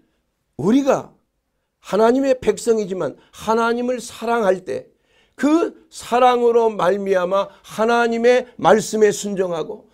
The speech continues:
하나님의 뜻을 기리고 하나님의 그 놀라우신 은혜 가운데 들어오게 되는 것입니다. 사랑하는 여러분,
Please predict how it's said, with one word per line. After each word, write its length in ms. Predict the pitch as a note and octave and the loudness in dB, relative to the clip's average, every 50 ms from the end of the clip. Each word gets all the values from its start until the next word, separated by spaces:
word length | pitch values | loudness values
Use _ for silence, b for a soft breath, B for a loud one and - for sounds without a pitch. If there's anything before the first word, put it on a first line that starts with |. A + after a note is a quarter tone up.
| b b b | b b b
하나님의 640 | b - G3+ G#3+ A3+ A#3 A3+ A3+ A3+ A3 A3 G#3+ A3 | b -2 0 2 4 4 4 4 4 4 4 2 2
뜻을 380 | - A3+ - - A3 G#3+ G#3 E3 | -2 -6 -6 -4 -4 -4 -4 -4
기리고 560 | - G3+ F#3+ G3+ F#3 D#3 - - - - b b b b b | -4 -4 -2 -2 -2 -2 -4 -6 -8 -10 b b b b b
하나님의 840 | - - A3 A3 A3 G#3+ G#3 G#3+ G#3+ G#3 G3+ G3+ G3+ G3 F#3+ - b b b b b b b b _ _ | -2 0 4 4 4 4 4 2 2 2 2 2 2 0 -2 -6 b b b b b b b b _ _
그 540 | - G#3+ G#3+ G3+ F#3+ F#3+ F#3 F#3+ - - - _ _ _ _ _ _ _ _ _ _ _ - | 4 6 6 8 8 6 4 2 -2 -6 -20 _ _ _ _ _ _ _ _ _ _ _ -4
놀라우신 760 | - D#3+ F#3+ G3+ G3+ G3+ F#3+ F#3 F#3 F3+ F3+ G3 F#3 F3 - E3+ | 0 2 4 4 6 6 6 6 4 0 -2 -4 -6 -6 -4 -2
은혜 360 | D#3+ F3 G3 G#3 G#3+ G#3 G#3 | 0 2 2 2 2 0 -2
가운데 680 | - G#3+ G#3 A3 A3 A3 G#3+ G3+ A3 A3+ A#3 A#3 A3 A#3 | -2 -2 0 2 0 0 2 2 2 2 2 0 -2 -4
들어오게 640 | - A#3 D#4+ E4+ E4 D#4 - C4+ B3 G#3+ C#4 B3+ | -4 -2 0 0 0 0 0 -2 -2 -2 -2 0
되는 240 | G#3+ F#3 E3 D#3+ D#3 | 0 0 0 -2 -4
것입니다. 440 | C3+ A#2 - - - _ _ _ _ _ _ _ _ _ _ _ _ _ _ _ _ _ _ _ _ _ _ _ _ _ _ _ _ _ _ _ _ _ _ _ | -6 -8 -10 -12 -20 _ _ _ _ _ _ _ _ _ _ _ _ _ _ _ _ _ _ _ _ _ _ _ _ _ _ _ _ _ _ _ _ _ _ _
사랑하는 400 | _ _ - D#2+ F2 F2+ F2+ F2+ | _ _ -8 -6 -6 -4 -4 -2
여러분, 400 | F2 E2+ F2 D2 D#2 D#2+ D#2+ D#2+ | -2 -4 -4 -6 -8 -12 -12 -16